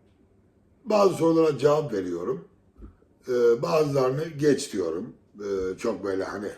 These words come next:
sıkıntılı olmayan soruları. Şimdi en son bir soru sordu.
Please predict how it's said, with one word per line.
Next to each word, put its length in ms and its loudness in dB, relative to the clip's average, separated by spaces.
sıkıntılı 480 -8
olmayan 360 -8
soruları. 500 -10
Şimdi 260 -8
en 220 4
son 280 -2
bir 100 -4
soru 280 2
sordu. 480 -2